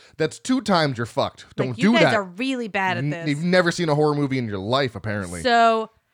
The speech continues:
Speaker 2: Paul goes back to the boat. Barbara runs off with the, uh, priest to go tell the cops. And, uh, when Paul gets to the boat, they're just gone.
Speaker 1: Yeah.
Speaker 2: Yeah. So, 'cause the last we saw is, um,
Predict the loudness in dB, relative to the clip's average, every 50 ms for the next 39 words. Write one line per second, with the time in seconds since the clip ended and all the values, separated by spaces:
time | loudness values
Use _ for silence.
0 | _ _ _ _ -6 -2 0 2 2 0 0 -4 -6 -4 -2 -2 -2 -2 -4 -8
1 | -10 -10 -8 -4 -4 -2 -2 -4 -6 -8 _ -4 -2 -2 -2 -2 -4 -6 -6 -4
2 | -4 -4 -4 -4 -4 -4 -2 0 0 0 -2 -4 -8 -8 -8 -8 -8 -8 -8 -8
3 | -6 -4 -4 -2 -2 -2 -2 -2 -4 -6 -8 _ _ -10 -10 -8 -8 -8 -10 -12
4 | -12 -12 -8 -6 -6 -6 -6 -6 -6 -4 -4 -4 -6 -6 -10 -14 -8 -4 0 0
5 | 2 2 0 -2 -4 -10 -20 -20 -20 _ _ _ _ _ _ _ _ _ _ -2
6 | 0 2 2 2 2 0 0 -2 -4 -4 -2 -2 0 0 2 2 0 0 -2 -4
7 | -6 -10 -10 -10 -8 -6 -4 -2 -2 -2 -4 -4 -6 -6 -6 -6 -10 -16 -16 -14
8 | -12 -8 -6 -4 -2 -2 0 -2 -2 -4 -6 _ _ _ -4 -2 -2 -2 -6 -8
9 | -6 0 2 4 6 6 6 4 2 -2 -6 -14 -20 _ _ _ _ _ _ _
10 | _ _ _ -10 -8 -8 -8 -10 -12 _ _ _ _ _ _ _ -4 0 2 2
11 | 2 2 0 _ _ _ -8 -6 -4 -4 -4 -4 -6 -6 -4 -4 -4 -4 -4 -2
12 | 0 2 2 2 2 0 -4 -8 -4 -2 0 2 4 4 4 4 2 2 0 -2
13 | -2 -2 -2 -2 -4 -6 -6 -6 -4 -2 0 0 0 0 0 -2 -4 -6 -10